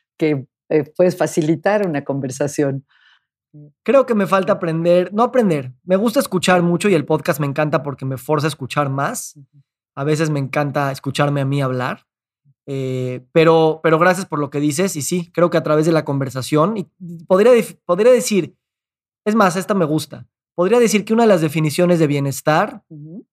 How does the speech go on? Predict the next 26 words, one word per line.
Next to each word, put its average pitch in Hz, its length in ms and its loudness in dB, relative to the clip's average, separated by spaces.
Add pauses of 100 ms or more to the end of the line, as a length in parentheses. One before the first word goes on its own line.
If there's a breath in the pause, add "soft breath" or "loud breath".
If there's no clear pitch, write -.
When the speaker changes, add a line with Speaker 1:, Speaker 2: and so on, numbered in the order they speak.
Speaker 2:
es, 185 480 -2
es 175 160 0
la 165 140 4
conversación. 120 720 -6
Speaker 1:
Ah, 151 520 0 (140)
qué - 100 -4
bonito, 143 560 -2 (280)
qué 165 100 0
bonito. 151 560 0
<laughs> 269 580 0
Bueno, 190 180 2
entonces 196 280 2
el 208 140 0
libro 247 380 0 (460)
pronto 208 300 2
va 196 60 6
a 202 40 2
salir 202 260 0
y 240 40 2
se 220 120 0
llama 214 260 0
El 175 180 2
Espiral 180 480 2
de 208 100 4
la 190 80 2
Abundancia. 165 720 -2